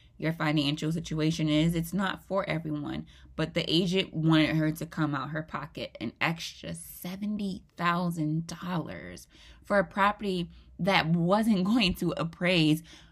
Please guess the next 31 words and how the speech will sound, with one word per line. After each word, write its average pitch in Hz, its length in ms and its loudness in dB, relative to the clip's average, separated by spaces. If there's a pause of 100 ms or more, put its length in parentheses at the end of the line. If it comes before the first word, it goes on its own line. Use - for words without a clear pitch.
(140)
for 190 460 4 (800)
the 165 340 -2
asking - 640 0 (160)
price. - 600 -16 (800)
It 196 140 0
didn't 240 220 0
even 202 160 -4
appraise 165 340 -4
for - 80 -14
the - 120 -12
ask-, - 300 -12 (180)
asking 233 500 -4
price. - 460 -18 (400)
And 180 140 0
he 190 80 2
wanted 165 240 2
her 160 160 2
to 156 140 -6
come 156 260 0
up - 180 -6 (300)
seventy 147 400 -4
thousand 143 380 -10
dollars, 127 340 -10
which 180 200 -2
means 202 360 0
she - 160 -6
would 175 140 -2
essentially 165 840 0 (400)
be 185 380 0
losing 202 1080 0
money 196 760 2